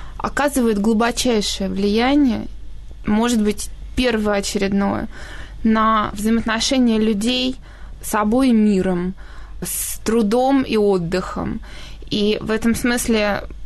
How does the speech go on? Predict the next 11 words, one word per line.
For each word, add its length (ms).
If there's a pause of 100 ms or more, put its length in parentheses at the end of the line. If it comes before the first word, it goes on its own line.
(100)
если 540
мы 180
будем 300
сравнивать 600
нас 260
с 160
нашими 360
соседями, 640
то 100
давайте 340
посмотрим 840